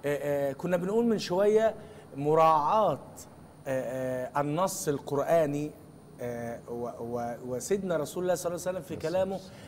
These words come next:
Speaker 1: للبيئة المحيطة، لسه قايلينها من شوية. يعني إيه البيئة المحيطة؟ يعني الزمان والمكان والحالة والشخص. بمعنى إيه برضو؟ يعني دي أحلى أيام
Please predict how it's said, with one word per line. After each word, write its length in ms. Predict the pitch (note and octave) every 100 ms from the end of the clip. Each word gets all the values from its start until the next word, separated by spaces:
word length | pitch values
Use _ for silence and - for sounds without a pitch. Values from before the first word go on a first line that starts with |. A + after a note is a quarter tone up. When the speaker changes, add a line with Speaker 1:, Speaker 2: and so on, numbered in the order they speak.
| -
Speaker 1:
للبيئة 540 | D3 D#3 C#3+ G3+ G#3
المحيطة، 520 | D#3 C#3 C#3+ E3 D#3+ C#3+
لسه 260 | D3 -
قايلينها 260 | B2+ D3+ C#3+
من 140 | B2+
شوية. 260 | A#2 A#2+ A#2
يعني 160 | C#3+
إيه 60 | A#3
البيئة 220 | G3 F#3+
المحيطة؟ 460 | E3 C#3+ D#3 C3+ A#2 - - -
يعني 220 | E3+ F3+
الزمان 600 | D#3 C3+ D#3 F3 E3 B2 G#2+ - - -
والمكان 640 | C3 C3+ C#3 - F3+ F3+ D3 - -
والحالة 480 | C3+ - - F3 D#3
والشخص. 500 | A#2+ - A#2 - B2
بمعنى 400 | C#3+ E3+ D#3 D#3
إيه 120 | D3+
برضو؟ 380 | C#3+ C3+ B2 A#2 - - - - D3
يعني 320 | D#3+ E3+ F3+
دي 160 | A#3+
أحلى 380 | B3 C#4 - G#3+
أيام 680 | F3 F3 E3 F3 G3 G#3